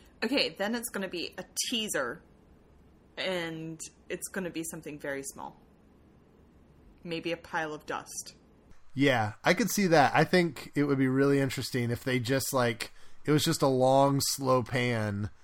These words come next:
Speaker 2: like, on Thanos' farm up to him and just shows his stupid smiling grape face again. And then the name of the movie, and that's it. You know, like,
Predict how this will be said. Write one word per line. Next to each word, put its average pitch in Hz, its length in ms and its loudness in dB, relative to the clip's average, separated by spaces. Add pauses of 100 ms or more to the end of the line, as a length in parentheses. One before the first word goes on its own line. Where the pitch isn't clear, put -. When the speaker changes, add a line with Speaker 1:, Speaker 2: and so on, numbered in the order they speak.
(360)
Speaker 2:
like, 120 340 0
on 117 320 2
Thanos' 127 580 -2
farm 123 560 0
up 123 200 -2
to 127 80 -2
him 127 400 0
and 117 120 -2
just 117 160 -2
shows 127 340 0
his 117 140 -2
stupid 127 540 -2
smiling 120 540 0
grape 117 320 -4
face 127 600 -4
again. 131 500 -2 (1160)
And 139 160 2
then 139 140 2
the 127 80 -2
name 131 240 2
of 127 80 0
the 120 80 0
movie, 120 320 2
and 104 100 -2
that's 101 220 -6
it. 87 120 -12 (460)
You 151 160 4
know, 127 200 2
like, 120 340 -2